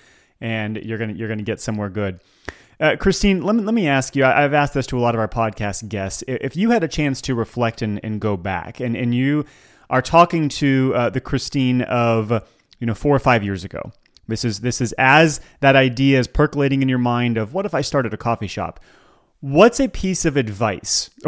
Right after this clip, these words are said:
or maybe a warning or a suggestion? What's something you would have said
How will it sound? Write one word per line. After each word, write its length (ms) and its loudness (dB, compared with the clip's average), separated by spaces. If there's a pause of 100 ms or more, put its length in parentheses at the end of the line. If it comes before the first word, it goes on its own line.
or 100 10
maybe 300 4
a 60 6
warning 640 2
or 120 -2
a 60 -2
suggestion? 640 -4 (220)
What's 300 2
something 400 0
you 200 0
would 300 -2
have 280 -8
said 640 -6